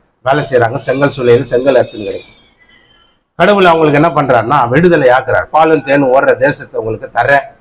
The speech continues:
வாங்க" அப்படின்னு சொல்லி ஆசீர்வதிக்கிறார். பாலும் தேனும் ஓடுற தேசம்னா செழிப்பான தேசம், துக்கம் இல்லாத, துயரம் இல்லாத, சந்தோஷமான இடம்,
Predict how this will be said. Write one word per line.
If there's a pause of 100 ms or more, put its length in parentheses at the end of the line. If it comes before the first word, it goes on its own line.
(260)
வாங்க"
அப்படின்னு
சொல்லி (420)
ஆசீர்வதிக்கிறார். (440)
பாலும்
தேனும்
ஓடுற
தேசம்னா
செழிப்பான
தேசம், (240)
துக்கம்
இல்லாத,
துயரம்
இல்லாத, (260)
சந்தோஷமான
இடம்,